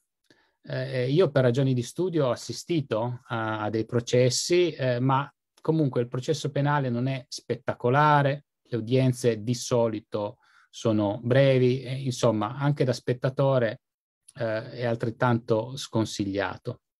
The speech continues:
Passiamo dunque al processo civile. Eh, com'è il processo civile in Giappone? Ma in realtà non è troppo dissimile dal processo italiano. Si tratta di un processo,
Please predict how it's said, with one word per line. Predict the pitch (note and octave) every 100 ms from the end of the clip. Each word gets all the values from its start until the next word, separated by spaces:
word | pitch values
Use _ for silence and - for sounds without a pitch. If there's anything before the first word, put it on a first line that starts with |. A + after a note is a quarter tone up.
| _ _ _ _ _ _ - - - _ _ _
Passiamo | D3 C#3+ B3+ G3
dunque | D3 D3 C#3+ C3 -
al | B2+ B2+
processo | B2+ - A#2+ - - A2 -
civile. | - - G#2 G2+ F#2+ G2 - _ _ _ _ _ _ - - _ _ _ _ _ _
Eh, | C3+ D3 -
com'è | G#3+ F3+
il | A#2
processo | - C3 D#3 D3+ C#3
civile | C3 B2 B2 C#3 C3 C3
in | A#2+ A2+
Giappone? | G#2+ - G#2+ G2 F#2+ G2 -
Ma | - C3+
in | D3
realtà | E3 D3+ F#3 D#3+
non | A#2+ B2+ C#3+
è | D3+ D3
troppo | - C#3+ C#3+ - C3
dissimile | C#3 B2+ - - C3+ C3+ C3 B2+ B2+
dal | B2 A#2
processo | - A#2 - G#2+ A2
italiano. | - A#2+ C3+ A#2+ G2 G2+
Si | - A#2+
tratta | B2 G#2+ - A2+ G#2+
di |
un | G#2+
processo, | A2 A2+ - A2 - - G#2+ G2+ G#2